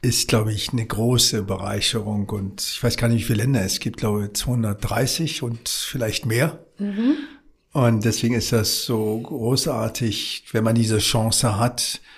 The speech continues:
Speaker 1: andere, ja, Regionen, Kulturen und auch Perspektiven zu sehen. Und ich erinnere mich noch, als ich in Kenia, in Maua,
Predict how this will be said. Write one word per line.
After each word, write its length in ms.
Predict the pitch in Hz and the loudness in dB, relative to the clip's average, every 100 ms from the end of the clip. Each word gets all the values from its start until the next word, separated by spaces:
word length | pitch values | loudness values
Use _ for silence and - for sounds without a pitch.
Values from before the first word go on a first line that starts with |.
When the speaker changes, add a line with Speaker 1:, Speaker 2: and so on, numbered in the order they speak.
| - - _ _ | -20 -20 _ _
Speaker 1:
andere, 840 | 123 110 107 101 104 98 95 92 - - | 0 2 2 0 0 0 -2 -6 -14 -8
ja, 400 | 107 104 104 - - | -4 -2 -2 -4 -2
Regionen, 600 | 110 110 131 147 120 107 | 0 4 6 6 6 2
Kulturen 640 | - 104 - 123 120 113 | 0 0 0 2 4 4
und 120 | 113 104 | 4 0
auch 200 | - - | 0 2
Perspektiven 720 | 123 - 127 - 160 151 104 | 2 2 0 2 0 0 -2
zu 240 | - 127 | -2 -2
sehen. 400 | 104 - 117 120 | -2 0 2 4
Und 100 | 107 | 2
ich 140 | 104 - | 0 -2
erinnere 300 | 117 110 107 | -2 0 0
mich 220 | 104 - | 0 0
noch, 200 | 107 107 | -2 -2
als 140 | 107 | -6
ich 120 | 104 | -6
in 140 | 113 104 | -6 -4
Kenia, 400 | - 123 143 95 | 0 2 2 0
in 200 | 104 104 | -2 -2
Maua, 680 | 101 107 120 147 135 - | 0 2 6 8 6 4